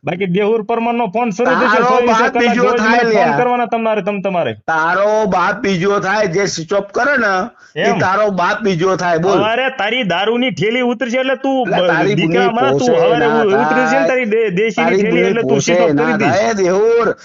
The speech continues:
Speaker 2: તું તો આમે ચાંદનો લપેટામાં જ હતો.
Speaker 1: ઓલો છે ને,
Speaker 2: અને
Speaker 1: ઓલો
Speaker 2: અત્યારે
Speaker 1: મારું
Speaker 2: આવી ગયો
Speaker 1: રેકોર્ડિંગ, કોલ
Speaker 2: અને
Speaker 1: રેકોર્ડિંગ
Speaker 2: એની
Speaker 1: સાંભળ્યું,
Speaker 2: સિવાય
Speaker 1: ઓલી,
Speaker 2: તારે
Speaker 1: ઓલી, મારી
Speaker 2: રેકોર્ડિંગ
Speaker 1: કોલ
Speaker 2: તારી
Speaker 1: રેકોર્ડિંગ સાંભળ્યું, ઓલી
Speaker 2: સમાજવાળાએ,
Speaker 1: બાઈએ બિચારી મારી
Speaker 2: તારા
Speaker 1: હારી પગે
Speaker 2: સમાજવાળાએ
Speaker 1: લાગી, એની
Speaker 2: રેકોર્ડિંગ
Speaker 1: માં તું
Speaker 2: મોકલી
Speaker 1: ઈ ધ્યાન
Speaker 2: દીધા.
Speaker 1: રાખજે પાછો,
Speaker 2: એટલે
Speaker 1: તું ઈ
Speaker 2: માફ
Speaker 1: ઈ
Speaker 2: કરે, તારી બુના ચોદું.
Speaker 1: એટલે
Speaker 2: નકર
Speaker 1: પણ
Speaker 2: અમે તો
Speaker 1: ગાળું
Speaker 2: વાઘરી
Speaker 1: ફોનમાં
Speaker 2: રખતા નહીં,
Speaker 1: કૂતરા
Speaker 2: અડવા
Speaker 1: દે તમારી
Speaker 2: પડે.
Speaker 1: જેવા
Speaker 2: એટલે
Speaker 1: પાવૈયાના
Speaker 2: તારી
Speaker 1: પેટના
Speaker 2: બુના લંડે
Speaker 1: રૂબરૂ
Speaker 2: ખાલી
Speaker 1: મળો
Speaker 2: માફ
Speaker 1: તો તમને
Speaker 2: કરે છે.
Speaker 1: ખબર પાડું.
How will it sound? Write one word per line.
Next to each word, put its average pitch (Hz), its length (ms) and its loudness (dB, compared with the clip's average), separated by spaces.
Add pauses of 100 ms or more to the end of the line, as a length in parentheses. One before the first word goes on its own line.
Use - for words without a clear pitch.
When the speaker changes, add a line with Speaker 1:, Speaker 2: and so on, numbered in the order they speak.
(140)
Speaker 2:
તું 185 180 0
તો 254 100 -2
આમે 190 260 0
ચાંદનો 190 340 -2
લપેટામાં 196 600 0
જ 190 60 0
હતો. 170 180 0
Speaker 1:
ઓલો 247 180 4 (100)
છે 220 140 -4
ને, 277 100 -2
Speaker 2:
અને 277 100 0
Speaker 1:
ઓલો 220 100 2
Speaker 2:
અત્યારે 214 300 2
Speaker 1:
મારું 202 200 2
Speaker 2:
આવી 220 40 2
ગયો 220 240 0
Speaker 1:
રેકોર્ડિંગ, 240 220 2
કોલ 220 160 0
Speaker 2:
અને 233 140 -2
Speaker 1:
રેકોર્ડિંગ 226 300 0
Speaker 2:
એની 220 180 0
Speaker 1:
સાંભળ્યું, 254 260 2
Speaker 2:
સિવાય 220 60 2
Speaker 1:
ઓલી, 220 160 2
Speaker 2:
તારે 208 160 0
Speaker 1:
ઓલી, 269 180 2
મારી 233 140 0
Speaker 2:
રેકોર્ડિંગ 220 300 0
Speaker 1:
કોલ 220 80 -2
Speaker 2:
તારી 202 140 0
Speaker 1:
રેકોર્ડિંગ 226 120 0
સાંભળ્યું, - 340 0
ઓલી 208 140 2
Speaker 2:
સમાજવાળાએ, 214 280 2
Speaker 1:
બાઈએ 247 220 2
બિચારી 233 300 -2
મારી 214 220 0
Speaker 2:
તારા 196 80 0
Speaker 1:
હારી 202 120 2
પગે 202 100 0
Speaker 2:
સમાજવાળાએ 214 520 0
Speaker 1:
લાગી, 226 140 2
એની 208 100 2
Speaker 2:
રેકોર્ડિંગ 214 340 0
Speaker 1:
માં - 0 -
તું 208 100 2
Speaker 2:
મોકલી 233 240 2
Speaker 1:
ઈ 208 60 0
ધ્યાન 208 140 2
Speaker 2:
દીધા. 226 120 2
Speaker 1:
રાખજે 240 160 -2
પાછો, 202 200 -2
Speaker 2:
એટલે 208 140 0
Speaker 1:
તું 202 80 2
ઈ 196 60 -2
Speaker 2:
માફ 185 160 0
Speaker 1:
ઈ 190 240 0
Speaker 2:
કરે, 247 140 0
તારી 220 360 -2
બુના 214 380 -2
ચોદું. 233 420 -2
Speaker 1:
એટલે 285 420 -4
Speaker 2:
નકર 214 260 0
Speaker 1:
પણ 214 120 0
Speaker 2:
અમે 220 60 -2
તો 226 60 0
Speaker 1:
ગાળું 220 240 2
Speaker 2:
વાઘરી 208 240 0
Speaker 1:
ફોનમાં 220 340 0
Speaker 2:
રખતા 214 100 0
નહીં, 220 160 0
Speaker 1:
કૂતરા 233 180 2
Speaker 2:
અડવા 220 200 2
Speaker 1:
દે 214 60 2
તમારી 233 300 2
Speaker 2:
પડે. 285 60 2
Speaker 1:
જેવા 247 140 0
Speaker 2:
એટલે - 100 -10
Speaker 1:
પાવૈયાના 202 400 0
Speaker 2:
તારી 208 160 0
Speaker 1:
પેટના 208 300 2
Speaker 2:
બુના 196 160 2
લંડે 226 120 2
Speaker 1:
રૂબરૂ 220 120 0
Speaker 2:
ખાલી 220 200 2
Speaker 1:
મળો 247 100 2
Speaker 2:
માફ - 100 0
Speaker 1:
તો - 80 -2
તમને 196 220 2
Speaker 2:
કરે 185 60 2
છે. 165 60 -2
Speaker 1:
ખબર 220 220 0
પાડું. 220 340 -4